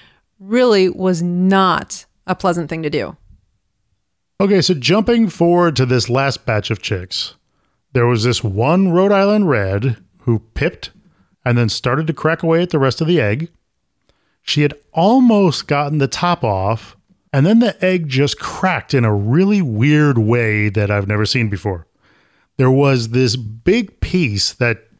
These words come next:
Speaker 2: that just sort of fell away from the egg and left one of her feet exposed.
Speaker 1: Right. Well, the problem with that is whenever she tried to push her way out, one of her feet didn't have anything to push on.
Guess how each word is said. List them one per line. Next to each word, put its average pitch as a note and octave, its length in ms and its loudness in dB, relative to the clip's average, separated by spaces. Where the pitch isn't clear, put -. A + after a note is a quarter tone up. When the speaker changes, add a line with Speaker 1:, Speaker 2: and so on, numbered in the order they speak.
Speaker 2:
that D#3 180 -8
just - 200 -4
sort A3 180 0
of C3+ 80 -2
fell A3 380 0
away C#3+ 520 2
from C3 280 0
the B2 200 -2
egg D3+ 280 -2
and C3 160 -2
left C3+ 460 0
one B2 300 0
of D3+ 140 0
her B2 240 0
feet - 480 -2
exposed. G#2 720 -4
Speaker 1:
Right. C4+ 180 0
Well, G#3 180 2
the G#3 80 0
problem A3+ 300 0
with F#3+ 120 -2
that A#3 260 0
is F#3 500 0
whenever B3 320 2
she B3 160 -2
tried A#3+ 300 0
to G#3+ 100 2
push - 480 -4
her B3+ 160 2
way G3 240 2
out, F#3+ 480 0
one C4 280 0
of E4 180 2
her D4+ 180 2
feet D4+ 360 0
didn't B3+ 480 0
have A#3 220 -2
anything C4+ 260 2
to B3+ 80 0
push - 300 0
on. F#3+ 280 -4